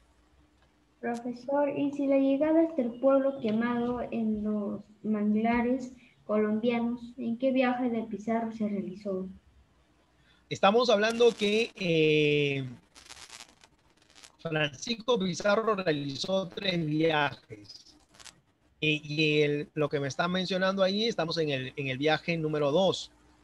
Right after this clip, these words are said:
Speaker 2: en el segundo viaje, ¿no? Pero vamos a abocarnos a esto, Dayana, a lo que es la división política, las reformas, las reformas, eh, territoriales que se realizó.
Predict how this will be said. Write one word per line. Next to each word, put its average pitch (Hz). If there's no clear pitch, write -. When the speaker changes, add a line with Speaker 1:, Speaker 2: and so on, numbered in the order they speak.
Speaker 2:
en 139
el 135
segundo 151
viaje, 131
¿no? 139
Pero 302
vamos 202
a 208
abocarnos 214
a 156
esto, 196
Dayana, 185
a 147
lo 143
que 147
es 151
la 190
división 185
política, 175
las 160
reformas, 165
las 139
reformas, 175
eh, 156
territoriales 147
que -
se 139
realizó. 127